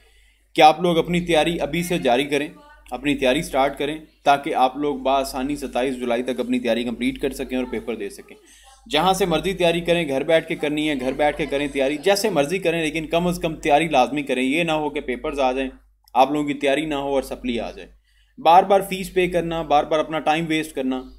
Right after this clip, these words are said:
उसका कोई फ़ायदा नहीं होता। हमारे पास यहाँ पे एक सवाल है स्टूडेंट का, और इससे पहले भी बहुत सारे स्टूडेंट्स ने ये सवाल किया है, "सर, रजिस्ट्रेशन पीयू की दो हज़ार आठ की है, अब अपडेट कैसे की जाए? एमए का एडमिशन भेजना है, प्लीज़ हेल्प।" ये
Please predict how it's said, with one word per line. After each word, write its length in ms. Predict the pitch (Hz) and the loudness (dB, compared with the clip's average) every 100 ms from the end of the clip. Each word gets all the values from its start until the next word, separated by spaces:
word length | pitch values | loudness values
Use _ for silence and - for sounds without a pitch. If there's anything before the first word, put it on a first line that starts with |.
| - - 156 | -20 -20 -14
उसका 200 | - 170 | -4 -4
कोई 120 | 151 | -2
फ़ायदा 320 | 143 120 123 | -4 -2 -2
नहीं 120 | 113 | -6
होता। 280 | 92 85 - _ - _ | -8 -14 -18 _ -20 _
हमारे 240 | 135 165 214 | -2 0 2
पास 240 | 240 214 | 0 0
यहाँ 220 | 190 214 | 0 0
पे 160 | 208 208 | 2 0
एक 100 | 190 | 0
सवाल 360 | 156 131 170 | -2 0 2
है 120 | 185 175 | 0 -2
स्टूडेंट 420 | 175 170 185 180 | -4 -4 -4 -4
का, 80 | 160 | -4
और 120 | 160 | -4
इससे 160 | 156 175 | -6 -6
पहले 240 | 151 156 185 | -6 -4 -4
भी 100 | 180 | -6
बहुत 280 | 143 165 180 | -8 -8 -6
सारे 160 | 165 | -8
स्टूडेंट्स 380 | 156 143 156 151 | -6 -8 -8 -8
ने 100 | 156 143 135 | -10 -12 -8
ये 120 | 123 | -8
सवाल 320 | 135 127 123 151 | -6 -4 -4 -2
किया 240 | 127 127 | -2 -2
है, 360 | 135 - - - - | -4 -12 -20 -20 -4
"सर, 180 | - 175 160 127 | 0 0 0 -6
रजिस्ट्रेशन 640 | 160 180 196 214 226 202 196 - | -4 -2 0 0 -2 -4 -6 -10
पीयू 260 | 185 190 220 | -6 -2 -2
की 160 | 180 196 | -2 -4
दो 160 | 160 165 | -2 0
हज़ार 240 | 180 175 | 0 0
आठ 280 | 139 175 190 | 4 2 2
की 80 | 185 | -4
है, 200 | 170 170 170 - | -4 -2 -4 -2
अब 160 | 165 - | -2 0
अपडेट 340 | 151 151 190 185 | -2 2 0 0
कैसे 220 | 170 165 | -4 -6
की 160 | 165 170 | -8 -8
जाए? 280 | 147 165 160 - 147 | -6 -6 -6 -8 -6
एमए 260 | 175 190 | -2 -2
का 140 | 185 175 | 0 -2
एडमिशन 380 | 151 156 185 165 | -2 -6 -6 -2
भेजना 260 | 131 127 | -2 -2
है, 100 | 143 | -6
प्लीज़ 260 | 127 123 113 | -4 -6 -8
हेल्प।" 140 | 98 - _ - - - - | -12 -16 _ -20 -20 -20 -4
ये 100 | 160 | -2